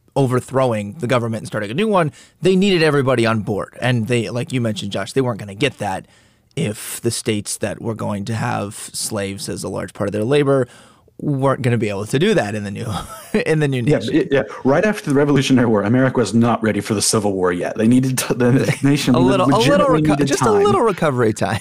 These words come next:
Speaker 1: <laughs>
Speaker 2: um, to recover. Um, we then got our military ready by fi-, fighting with the Mexican army, uh, and then we decided to fight each other. Uh, but we needed some time. Um, but that also kind of make, like, if you look at the, like, part of the revolution of, like, of the ad hoc being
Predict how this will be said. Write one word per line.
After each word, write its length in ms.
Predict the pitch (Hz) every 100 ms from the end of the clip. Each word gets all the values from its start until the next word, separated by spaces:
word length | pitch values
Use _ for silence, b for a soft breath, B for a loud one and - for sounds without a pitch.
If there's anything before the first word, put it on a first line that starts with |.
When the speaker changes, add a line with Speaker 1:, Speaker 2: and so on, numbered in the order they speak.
| -
Speaker 1:
<laughs> 140 | 135 -
Speaker 2:
um, 500 | 120 110 110 110 110 151
to 100 | 117
recover. 640 | 117 120 107 107 107 107 - _ _ -
Um, 560 | 113 98 95 95 92 -
we 180 | 110 123
then 140 | 131
got 140 | 120 117
our 60 |
military 560 | 127 147 156 151 139 127
ready 200 | 123 120
by 120 | 113
fi-, 240 | 117 123 113
fighting 320 | 131 113 120
with 180 | 123 -
the 60 |
Mexican 480 | 120 110 - 120 113
army, 440 | 107 107 107 107 b b -
uh, 180 | 104 98
and 160 | 120 127
then 80 |
we 100 | 123
decided 340 | 110 - 85 85
to 60 |
fight 220 | - 78 -
each 140 | -
other. 240 | - - b b b -
Uh, 100 | 120
but 60 |
we 80 | 143
needed 260 | 165 160 160
some 140 | 165
time. 360 | 151 113 98 104
Um, 480 | 117 120 117 107 104 _ _ _ _ _ _
but 100 | 131
that 120 | 170 170
also 240 | 190 -
kind 160 | 156 131
of 40 |
make, 200 | 131 131
like, 200 | 120 -
if 100 | 113
you 60 | 120
look 120 | 160
at 120 | -
the, 100 | 127
like, 180 | 117 107 -
part 140 | - 117
of 40 |
the 80 | 110
revolution 360 | 101 104 - 101
of, 40 |
like, 160 | 92 B B B B B _
of 120 | 107
the 120 | 101 -
ad 200 | 113 117
hoc 380 | - 110 - -
being 720 | 107 101 101 101 - 98